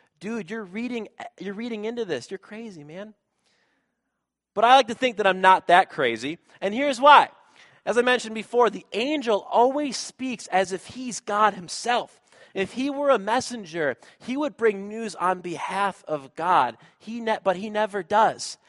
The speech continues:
It's always as God himself. And whenever he appears, people are afraid, and the Bible never says why.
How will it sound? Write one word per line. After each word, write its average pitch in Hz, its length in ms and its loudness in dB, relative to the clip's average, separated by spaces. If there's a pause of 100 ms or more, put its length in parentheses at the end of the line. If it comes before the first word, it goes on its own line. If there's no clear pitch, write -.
(160)
It's 160 260 -4
always 202 380 4
as 156 260 -2
God 151 520 0 (180)
himself. 131 800 -10 (460)
And 143 60 -6
whenever 254 300 2
he 247 180 -2
appears, 240 420 -4
people 254 400 -4
are 165 240 4
afraid, 208 580 -2
and 156 100 -8
the 147 60 -8
Bible 233 380 -8
never 220 280 -6
says 185 360 -8
why. 165 500 -10